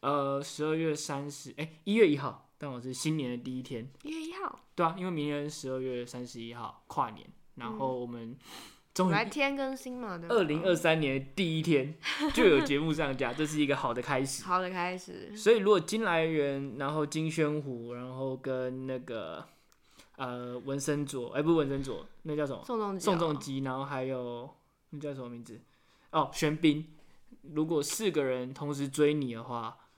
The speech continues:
Speaker 1: 你会怎么考量这件事情？
Speaker 2: 金宣虎。
Speaker 1: 当男朋友嘛。
Speaker 2: 对。
Speaker 1: 那如果要当老公嘞？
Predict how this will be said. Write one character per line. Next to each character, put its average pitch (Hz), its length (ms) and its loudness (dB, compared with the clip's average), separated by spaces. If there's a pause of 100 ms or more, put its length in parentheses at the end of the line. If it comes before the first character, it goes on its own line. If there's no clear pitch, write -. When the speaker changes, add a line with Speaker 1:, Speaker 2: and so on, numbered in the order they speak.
(760)
Speaker 1:
你 151 100 -4
会 160 100 4
怎 156 100 -2
么 127 60 -6
考 120 220 -8
量 117 180 -10
这 123 80 -8
件 120 160 -8
事 117 180 -14
情？ - 220 -18 (400)
Speaker 2:
金 214 180 0
宣 196 280 0
虎。 196 180 -6 (720)
Speaker 1:
当 143 160 -2
男 127 140 -4
朋 120 100 -10
友 110 140 -10
嘛。 - 100 -18 (680)
Speaker 2:
对。 185 140 -4 (460)
Speaker 1:
那 147 200 0
如 143 120 2
果 147 80 6
要 147 80 4
当 143 260 -2
老 123 140 -4
公 120 240 -8
嘞？ 117 160 -14